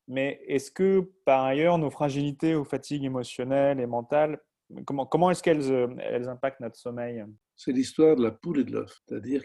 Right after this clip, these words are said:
Speaker 2: qu'en cas de dépression, par exemple, puisque c'est le principal pourvoyeur psychiatrique de l'insomnie,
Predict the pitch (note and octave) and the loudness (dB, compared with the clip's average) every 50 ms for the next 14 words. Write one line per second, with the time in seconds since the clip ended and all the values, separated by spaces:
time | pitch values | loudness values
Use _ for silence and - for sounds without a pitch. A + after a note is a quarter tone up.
0 | - - - B2 A#2 A2+ A2 G#2+ G#2 G2+ - B2 G#2 G#2 G#2+ G2 - A#2 G#2 - | -6 -6 -2 2 4 4 4 2 2 0 0 0 2 2 0 0 0 -4 -2 0
1 | - E3 E3+ E3+ - G#2 G2+ F#2+ G2 A2+ B2 A2 - G2 - - A2 G2+ - - | 0 -2 0 0 -4 -6 -6 -6 -8 -8 -10 -10 -14 -18 -12 -10 -10 -8 -6 -6
2 | G#2 F#2 G2+ F#2+ - - - C#3+ C3+ B2+ G2+ - C#3 B2+ A2+ - B2+ B2 A#2+ A2+ | -4 -2 -4 -4 -6 -8 -6 -4 -4 -4 -4 -4 -6 -6 -4 -2 -2 0 0 -2
3 | - _ - C3+ A#2+ A#2 A2 A2 A2+ A2+ A2+ A2 A2+ G#2+ G#2+ G#2 G2+ - - - | -4 _ -6 -4 -2 -2 0 2 2 2 4 4 2 2 2 0 -2 -6 -10 -10
4 | B2+ A2+ - B2 A2+ - - - A#2 A2 A2 - _ - G#2+ A2+ A2+ A2 G#2 G#2+ | -8 -4 -4 -4 -4 -4 -6 -8 -8 -8 -8 -12 _ -4 -2 0 2 2 0 0
5 | - A2+ G2+ G#2+ G#2+ B2 C#3 E3 F#3+ F#3+ | -4 -4 -4 -4 -4 -2 -2 -2 -2 -2